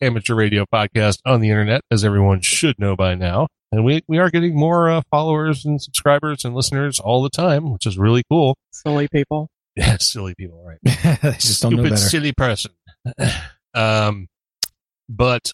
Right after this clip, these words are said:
Speaker 1: along those lines, uh, we'll mention right up here at the top of the show that we've been invited to be on Ham Talk Live with Neil Rapp, W B eight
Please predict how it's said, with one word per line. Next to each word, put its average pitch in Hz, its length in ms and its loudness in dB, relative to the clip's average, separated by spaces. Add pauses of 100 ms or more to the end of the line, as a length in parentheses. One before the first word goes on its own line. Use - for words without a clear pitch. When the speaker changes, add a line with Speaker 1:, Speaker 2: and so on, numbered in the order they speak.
Speaker 1:
along 131 360 0
those 107 260 0
lines, 156 680 0 (360)
uh, 101 220 2
we'll 110 160 4
mention 123 360 0
right 113 180 2
up 113 140 0
here 113 120 -2
at 104 100 -4
the 98 60 -20
top 107 260 -2
of 107 80 -4
the 95 80 -2
show 127 440 2
that 104 400 0
we've 110 200 0
been 107 140 2
invited 101 400 -2
to 107 80 -6
be 110 240 0
on 98 500 0 (460)
Ham 110 280 0
Talk 123 340 -2
Live 120 580 -2 (440)
with 101 240 2 (160)
Neil 104 320 2
Rapp, 143 240 -2 (100)
W 98 460 0 (180)
B 101 320 0
eight 101 240 -4